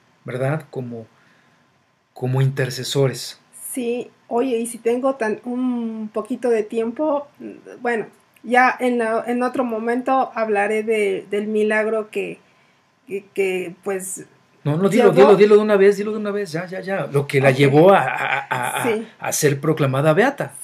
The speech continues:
Speaker 2: Sí, es,
Speaker 1: No, eso estaba
Speaker 2: es,
Speaker 1: faltando, pues, es como
Speaker 2: sí.
Speaker 1: la coroni-, el colofón de esta
Speaker 2: Ujú.
Speaker 1: plática.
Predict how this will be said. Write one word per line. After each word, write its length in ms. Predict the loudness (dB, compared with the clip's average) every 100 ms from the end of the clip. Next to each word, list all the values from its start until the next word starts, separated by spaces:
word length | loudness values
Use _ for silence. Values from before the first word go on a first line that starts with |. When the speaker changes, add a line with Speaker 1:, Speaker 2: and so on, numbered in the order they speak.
| -6
Speaker 2:
Sí, 320 | -4 -2 0
es, 140 | 0
Speaker 1:
No, 120 | 0 -2
eso 140 | -4
estaba 240 | 4 6
Speaker 2:
es, 60 | 6
Speaker 1:
faltando, 440 | 4 4 0 0
pues, 160 | -4 -8
es 120 | -8 -4
como 260 | -2 2
Speaker 2:
sí. 60 | 2
Speaker 1:
la 160 | 0
coroni-, 420 | 0 0 2 0 -4 -12 -20 -20 -12
el 180 | -6 -4
colofón 500 | 0 2 2 0 0
de 220 | -2 -2 -6
esta 460 | -8 -2 0 0
Speaker 2:
Ujú. 120 | -6 -4
Speaker 1:
plática. 420 | -4 -4 -12